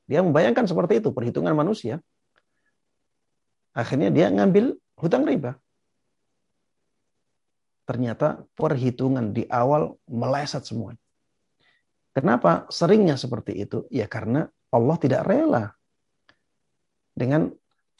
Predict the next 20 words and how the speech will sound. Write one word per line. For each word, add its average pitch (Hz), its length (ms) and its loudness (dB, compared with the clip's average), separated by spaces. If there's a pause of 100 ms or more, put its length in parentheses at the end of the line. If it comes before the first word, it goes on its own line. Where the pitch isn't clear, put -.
(120)
tindakan 127 320 2
seperti 156 480 -2
itu. - 160 -10 (720)
Riba 131 400 4
itu 123 160 -2
mendatangkan 135 640 -2
murka 143 320 -2
Allah. 143 400 0 (720)
"Fa - 140 -10
illam 127 300 2
taf'alu 120 560 0 (560)
fa'dhanu 127 600 0
biharbin 123 480 -2
minallahi 117 720 0
wa 139 160 0
rasulih." - 380 -6 (500)
Ya. - 160 -2 (680)
Bisa - 180 -6
mendatangkan 127 580 0
peperangan. 127 600 -4